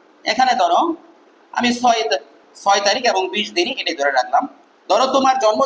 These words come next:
তারিখটা হলো যে দুই হাজার পাঁচ সালের, দেখো দুই হাজার পাঁচ সালের এখানে আট মাস, এখানে ধরো একুশ দিন। এখন এই ক্ষেত্রে তাহলে তুমি কিভাবে বের করবা এটা, এটা তোমার বয়সটা কত?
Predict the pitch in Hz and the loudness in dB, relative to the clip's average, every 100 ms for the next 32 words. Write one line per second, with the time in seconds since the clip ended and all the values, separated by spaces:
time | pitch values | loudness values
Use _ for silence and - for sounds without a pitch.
0 | 269 262 240 208 180 269 - - - _ | 0 0 0 0 2 0 0 -10 -20 _
1 | _ 180 185 190 240 226 - 175 311 320 | _ 0 0 2 2 2 2 2 0 -6
2 | - - _ _ _ _ _ _ _ 220 | -12 -20 _ _ _ _ _ _ _ 2
3 | 247 - 196 170 175 277 320 - - _ | 2 2 0 2 0 0 -4 -8 -20 _
4 | _ _ _ - 151 143 196 320 - 180 | _ _ _ -6 -2 2 2 0 -2 0
5 | 180 214 208 214 214 214 277 - - - | 2 2 2 2 2 2 0 -2 -10 -4
6 | 208 233 320 320 - - _ _ _ _ | -2 0 0 -4 -10 -20 _ _ _ _
7 | 180 220 - - 226 285 - - 175 190 | -2 -2 -2 0 0 0 -6 -6 -2 0
8 | 180 185 294 - - _ _ 226 247 262 | 2 2 2 -2 -16 _ _ -4 0 0
9 | 240 139 120 - _ _ _ _ _ 185 | -2 -6 -12 -16 _ _ _ _ _ -2
10 | 262 - 220 302 311 311 320 269 240 233 | 0 0 -2 0 2 2 2 2 2 0
11 | 220 214 214 208 190 165 165 156 139 135 | -2 -6 -2 0 0 0 0 0 0 -2
12 | 113 107 - _ _ _ _ - - 190 | -4 -10 -12 _ _ _ _ -20 -6 -2
13 | 269 262 247 202 202 202 170 160 | 0 0 2 0 0 0 -2 0